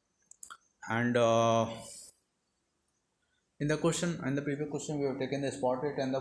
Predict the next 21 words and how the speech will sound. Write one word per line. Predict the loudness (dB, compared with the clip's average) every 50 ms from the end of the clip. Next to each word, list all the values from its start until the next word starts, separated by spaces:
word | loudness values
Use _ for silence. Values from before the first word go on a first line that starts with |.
| -2 -2
forward | -2 -2 0 -2 -2 -2
rate. | -4 -4 -2 -2
One | -2 -2 -2 -2
month | -4 -4 -4 -4
for-, | -4 -2 -2 -2 -4 -4 -4
forward | -4 -2 -2 -2 -2 -2
rate | -4 -4 -4 -4
is | -4
the | -4 -4 -4 -4
thirty-nine | -6 -6 -4 -4 -4 -4 -2 -2
point | -2 -2 -2 -2 0 0 2 2 2 0 -2 -6 -10 -16 -20 _ _ _ _ _ _ _ _ _ -14 -8 -2
eight | 0 0 0 0
zero. | -2 -2 -2 -2 -4 -4 -6
So, | -6 -4 -2 -2 -2 -2 -4 -4
uh, | -4 -2 -2 0 0 2 2 2 0 0 -2 -6 -10 -16 -20 _ _ _ _ _ _ -20 _ _ _ _ _ _ _ _ _ _ _ _ _ _ _ _ _ _ _ _ _ _ _ -2
thirty-nine | 0 0 2 4 4 4 2 4
point | 4 4 4 4 4
eight | 2 2 2
zero | 2 0 0 0 0
minus | 2 2 2 2 0 -2 0
forty | 0 0 0 0 -2 -6 -6